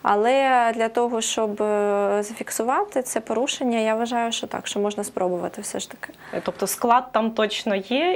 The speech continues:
Speaker 2: і поліція не має права, наприклад, відмовити, так, в тому, щоб виїхати на місце і, е, зафіксувати?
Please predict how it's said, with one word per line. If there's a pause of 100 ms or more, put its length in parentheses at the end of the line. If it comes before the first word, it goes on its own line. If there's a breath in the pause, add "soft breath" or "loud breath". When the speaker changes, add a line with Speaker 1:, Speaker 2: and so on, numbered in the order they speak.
Speaker 2:
і (280)
поліція
не
має
права,
наприклад,
відмовити,
так,
в
тому,
щоб
виїхати
на
місце
і, (460 loud breath)
е,
зафіксувати?